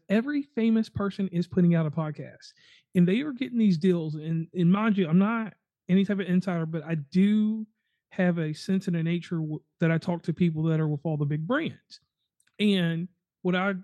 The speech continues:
just found out today from a, a guy, um,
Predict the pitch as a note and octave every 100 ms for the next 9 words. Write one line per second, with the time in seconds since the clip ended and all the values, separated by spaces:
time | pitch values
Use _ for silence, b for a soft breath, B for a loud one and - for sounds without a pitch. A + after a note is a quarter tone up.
0 | _ F#3+ - G3 F#3 E3+ - F#3+ D4+ C#4
1 | - F3 D3+ D#3 - E3 D#3+ D#3 D3+ D#3
2 | b b b _ D#3+ D3+ D3+ D3+